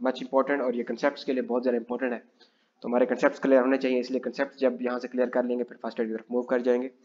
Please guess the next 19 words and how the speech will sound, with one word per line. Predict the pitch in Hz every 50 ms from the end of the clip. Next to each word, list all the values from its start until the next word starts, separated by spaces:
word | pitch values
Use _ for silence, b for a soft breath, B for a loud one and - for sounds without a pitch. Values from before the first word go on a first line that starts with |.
| b b b b b b -
इसको | 117 - -
first | 120 - 127 117 -
aid | 139 131
से | -
भी | 139 139
पढ़ते | 135 139 131 131 - 147
हैं, | 139
लेकिन | 127 123 123 120
पहले | 117 123 120 120
यहाँ | 117 120 123 123
से | 123 135
देख | 123 123 120 123
लें। | 135 147
अ, | - _ _ _ - - - - - - _ _ _ _ _ _ _ _ _ _ _ _ - - - 113 113 117 113
कल | - 156 165
मैंने | 175 180 185
बताया | 175 165 165 165 170 175
था | 175 180 170 170 175
कि | 175 175 170 165 160 160 160 156 156